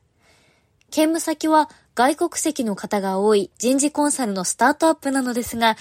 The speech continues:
毎週新たな発見があり、とても面白いです。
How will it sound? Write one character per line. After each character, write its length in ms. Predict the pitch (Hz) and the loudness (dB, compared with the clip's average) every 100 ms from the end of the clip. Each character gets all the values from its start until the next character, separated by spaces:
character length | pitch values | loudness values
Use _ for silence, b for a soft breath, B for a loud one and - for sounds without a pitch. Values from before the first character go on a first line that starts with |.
| B B B | B B B
毎 180 | 220 233 | 0 2
週 340 | - 233 208 | 2 0 0
新 200 | 196 269 | 0 0
た 140 | 285 247 | -2 -6
な 100 | 208 | -6
発 200 | 196 - | -8 -6
見 180 | 247 240 | -6 -2
が 140 | 262 | 0
あ 60 | 254 | 0
り、 160 | 240 | -2
と 160 | - - | -4 -6
て 120 | 240 | -2
も 180 | 240 247 | -2 -2
面 140 | 220 | -2
白 260 | 226 254 226 | -2 -2 -2
い 60 | 220 | 0
で 140 | 208 | 0
す。 140 | - | -2